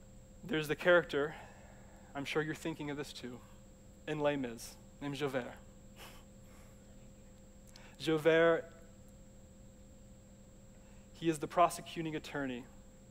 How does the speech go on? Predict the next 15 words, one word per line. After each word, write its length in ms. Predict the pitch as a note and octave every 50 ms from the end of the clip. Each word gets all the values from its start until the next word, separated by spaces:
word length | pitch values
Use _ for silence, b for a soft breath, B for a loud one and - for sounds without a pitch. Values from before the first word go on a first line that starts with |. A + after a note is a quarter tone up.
| - - -
in 80 | C#3 C#3
the 80 | C#3
theological 640 | C3+ - - C#3+ C#3+ C#3+ C#3+ C3+ C3 C3 - - C3+
spectrum. 500 | - - - - - - - - A#2 A#2 A#2 - - - - - - - -
He 180 | - D3+ D3+
is 100 | D3+ C#3+
the 120 | B2+ C#3+ C#3
Satan, 420 | - - D3+ C#3 B2 - - A#2+ B2 - - - - - -
the 80 | C3+
accuser, 560 | C3 A#2+ - - - D3+ C#3+ C3+ A#2+ B2 A2+ - - - - - - - B B B B B B B B B B B
who 140 | - - D#3+
constantly 800 | - - - - E3+ F3 E3+ - - F3+ D#3+ D#3 E3 E3 D#3+ D#3 - - - - - - - - - - - - - - - -
follows 640 | - D#3 D3+ D3+ D3+ D#3 D3+ D3+ D3+ - - - - - - - - - - - - - - - - - - - - - - - - - - - -
Jean 260 | - - D3 C#3+ D3
Valjean, 520 | D#3 D#3 D3+ D#3 D3 C#3 B2 A#2+ A#2 A#2